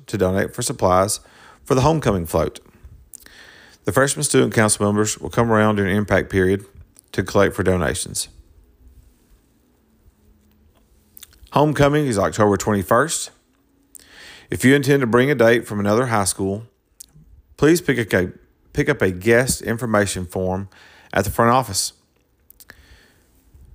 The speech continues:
Fill it out with your date's information and turn it to Miss Novacell no later than October the thirteenth.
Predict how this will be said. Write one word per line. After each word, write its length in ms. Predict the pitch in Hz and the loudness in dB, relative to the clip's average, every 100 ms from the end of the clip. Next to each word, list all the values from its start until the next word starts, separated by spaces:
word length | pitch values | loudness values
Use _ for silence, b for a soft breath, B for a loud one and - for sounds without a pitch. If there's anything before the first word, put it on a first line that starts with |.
| _ _ _ _ _ _ _ _ | _ _ _ _ _ _ _ _
Fill 260 | 131 135 | 2 6
it 40 | 120 | 6
out 120 | 123 | 4
with 120 | 123 | 2
your 80 | 113 | 0
date's 280 | 104 110 - | 0 0 -2
information 520 | 127 123 98 95 95 | -6 -2 -2 -2 -4
and 80 | 92 | -4
turn 200 | 107 104 | -2 -2
it 20 | |
to 40 | |
Miss 220 | 104 117 - | -2 -6 -4
Novacell 580 | 104 95 87 92 92 | -4 -2 -2 -2 -2
no 140 | 95 107 | 0 2
later 200 | 113 107 | 2 2
than 140 | 92 | 0
October 480 | - 110 - 117 117 | 0 -2 0 -2 -2
the 120 | 107 | -6
thirteenth. 600 | 95 101 - 92 71 - | -4 -4 -4 -8 -10 -14